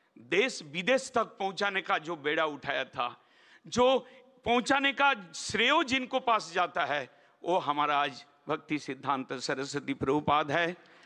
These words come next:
और उनका एक ही नारा था, समाज में, राजनीति नेताओं में नारा होता है, प्रभुपाद जी एक नारा लगा दिया।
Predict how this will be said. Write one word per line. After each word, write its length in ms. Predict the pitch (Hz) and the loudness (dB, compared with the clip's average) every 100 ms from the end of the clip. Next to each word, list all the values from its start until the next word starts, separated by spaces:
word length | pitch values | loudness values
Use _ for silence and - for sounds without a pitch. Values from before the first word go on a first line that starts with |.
| - - - | -20 -12 -2
और 380 | 151 175 156 - - - - - - - | 2 2 2 -4 -18 -20 -20 -20 -16 -4
उनका 260 | 165 165 185 | -2 0 0
एक 240 | 180 196 | 2 0
ही 120 | 220 196 | 0 0
नारा 320 | 185 196 220 | 2 2 2
था, 520 | 165 196 240 262 - - - _ - _ _ _ _ _ _ _ _ _ - | 2 4 2 0 -12 -20 -20 _ -20 _ _ _ _ _ _ _ _ _ -4
समाज 400 | - 170 196 180 | 2 4 4 2
में, 320 | 190 175 - - _ - | 0 0 -4 -20 _ -4
राजनीति 580 | 160 170 170 180 160 170 | 0 0 -2 -8 -6 -4
नेताओं 400 | 160 170 190 190 | -2 2 2 2
में 300 | 185 160 - _ _ - | 0 -2 -6 _ _ -8
नारा 300 | 139 151 190 | -2 2 2
होता 380 | 160 147 156 135 | 0 -2 -2 -2
है, 240 | 139 - _ _ _ _ - | -6 -16 _ _ _ _ -4
प्रभुपाद 440 | 156 175 180 175 | 0 2 2 0
जी 120 | 139 165 | 0 -2
एक 140 | 143 | -2
नारा 300 | 147 151 170 | -2 0 0
लगा 280 | 160 143 143 | 0 0 -2
दिया। 360 | 139 143 127 | -2 -4 -4